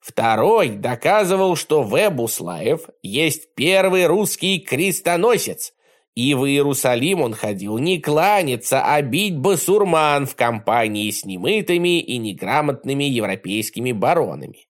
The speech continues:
Полицию и неотложку пришлось вызывать.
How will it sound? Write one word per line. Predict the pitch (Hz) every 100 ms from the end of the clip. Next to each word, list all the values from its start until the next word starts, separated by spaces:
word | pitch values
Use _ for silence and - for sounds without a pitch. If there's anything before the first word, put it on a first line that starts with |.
| _ _ -
Полицию | 113 143 269 226 202 214 208
и | 196 196 202
неотложку | 190 175 - 175 202 -
пришлось | 120 113 110 110
вызывать. | 95 104 117 95 -